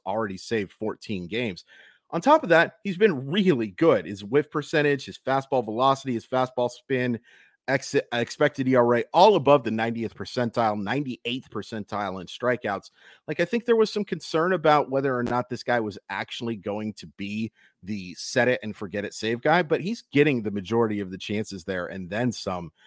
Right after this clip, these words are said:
I really like Doval. I could also see him being a guy, um, who could be moved to a contender, which is a little bit concerning because if he gets moved,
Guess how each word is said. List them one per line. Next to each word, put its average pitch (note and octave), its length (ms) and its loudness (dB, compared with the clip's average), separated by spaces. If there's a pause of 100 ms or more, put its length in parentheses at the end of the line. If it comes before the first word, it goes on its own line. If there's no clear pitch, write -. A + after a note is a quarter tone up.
(280)
I D3 100 6
really D3+ 460 2
like B2+ 300 2
Doval. B2+ 440 2
I A#2+ 60 -4
could - 140 -4
also B2+ 280 0
see D#3+ 240 -4
him D#3 160 -2
being B2+ 280 -2
a A2+ 80 -2
guy, A2 440 0 (400)
um, F2+ 400 -6
who B2 240 -6
could A#2 160 -4
be G#2 140 -4
moved G#2+ 340 -6
to A2 140 -2
a G2 40 -2
contender, C#3+ 580 -2
which B2+ 220 -2
is F#2+ 140 -10
a - 140 -8
little G#2+ 340 -4
bit G3+ 180 -2
concerning G#3 600 -2
because A#2 300 -6
if G2+ 100 -8
he G#2 80 -10
gets A2 260 -6
moved, C#3+ 460 0